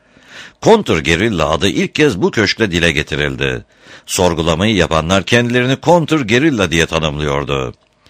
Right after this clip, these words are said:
Ziver Bey Köşkü'nden çıkan ifadeler doğruymuş gibi gazete manşetlerine taşındı.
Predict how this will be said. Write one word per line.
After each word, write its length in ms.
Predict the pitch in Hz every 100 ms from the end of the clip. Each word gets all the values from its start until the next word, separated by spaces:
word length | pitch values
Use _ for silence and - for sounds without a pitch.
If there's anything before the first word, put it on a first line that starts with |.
| _ - - - -
Ziver 460 | 82 175 202 202
Bey 140 | 123 85
Köşkü'nden 500 | 104 92 82 80 95
çıkan 240 | - 95
ifadeler 640 | 85 85 78 76 76 87 78
doğruymuş 540 | 117 104 165 95 -
gibi 200 | 82 87
gazete 380 | 85 110 151 135
manşetlerine 720 | 117 110 110 104 95 87 98
taşındı. 680 | 82 71 76 71 67 67